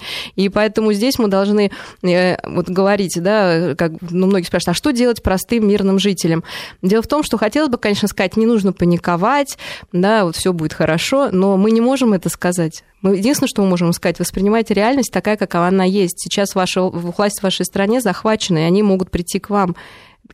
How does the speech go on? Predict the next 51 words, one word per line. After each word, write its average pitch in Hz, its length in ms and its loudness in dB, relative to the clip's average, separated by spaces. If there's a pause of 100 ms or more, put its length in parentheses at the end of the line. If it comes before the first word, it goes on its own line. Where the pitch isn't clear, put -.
(160)
Какой 254 320 0
вы 277 120 2
выбор 190 280 2
сделаете, 175 440 0
это 185 140 -2
ваше 208 300 -2
дело, 170 380 0
но 170 100 4
вы 196 120 4
должны 196 260 2
осознавать 208 680 0
всю - 140 -4
серьезность 208 560 0
положения, 190 440 0
что - 160 -2
это 226 160 -2
уже 185 140 2
не 175 160 4
игра, 185 300 2
это 165 160 -4
не 165 80 0
просто 202 320 -2
какой-то, 170 400 -2
э, 156 720 0
войнушка 180 580 0
на 180 100 2
Майдане. 190 520 0 (260)
То - 60 -8
есть 160 120 -4
это 190 200 -2
распространяется 190 720 -2
по - 100 -4
стране, 202 480 0
и - 60 2
это 233 160 -4
страшно. 190 500 -2 (220)
То - 60 -4
есть 185 100 0
нам 220 160 2
со 214 140 -4
стороны 214 360 0
как-то, 190 240 -2
может 190 160 0
быть, 185 140 -2
это 190 160 -2
даже 180 260 0
более 185 260 2
страшно, 220 400 -2
потому 175 360 -2
что - 180 -6
мы 175 220 2